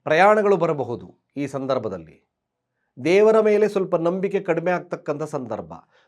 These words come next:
ವಿದ್ಯಾರ್ಥಿಗಳಿಗೆ ಆಲಸ್ಯ ಇರತಕ್ಕಂಥ ಸಂದರ್ಭ, ವ್ಯಾಪಾರಸ್ಥರಿಗೆ ಸಾಧಾರಣವಾಗಿರ್ತಕ್ಕಂಥ ಸಂದರ್ಭಗಳು ಈ ಸೂರ್ಯ ದಶಾ ಭುಕ್ತಿಗಳಲ್ಲಿ ನಿಮಗೆ ನಡೀತಾ ಇದೆಯಾ? ಟೂ ಹಂಡ್ರೆಡ್ ಪರ್ಸೆಂಟ್ it happens.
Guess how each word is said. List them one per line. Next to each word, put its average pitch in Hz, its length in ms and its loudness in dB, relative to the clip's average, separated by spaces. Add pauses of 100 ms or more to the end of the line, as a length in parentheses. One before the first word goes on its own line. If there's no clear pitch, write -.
ವಿದ್ಯಾರ್ಥಿಗಳಿಗೆ 190 720 2
ಆಲಸ್ಯ 175 640 2
ಇರತಕ್ಕಂಥ 156 500 -6
ಸಂದರ್ಭ, 104 480 -10 (380)
ವ್ಯಾಪಾರಸ್ಥರಿಗೆ 185 800 2
ಸಾಧಾರಣವಾಗಿರ್ತಕ್ಕಂಥ 160 1200 0
ಸಂದರ್ಭಗಳು 110 960 -6 (260)
ಈ 113 120 -6
ಸೂರ್ಯ 131 460 -6
ದಶಾ 113 400 -2
ಭುಕ್ತಿಗಳಲ್ಲಿ 117 640 -6
ನಿಮಗೆ 104 280 -8
ನಡೀತಾ 139 320 -2
ಇದೆಯಾ? 120 320 -2 (340)
ಟೂ 147 160 -2
ಹಂಡ್ರೆಡ್ 131 280 -6
ಪರ್ಸೆಂಟ್ 113 320 -14
it 90 80 -16
happens. - 720 -18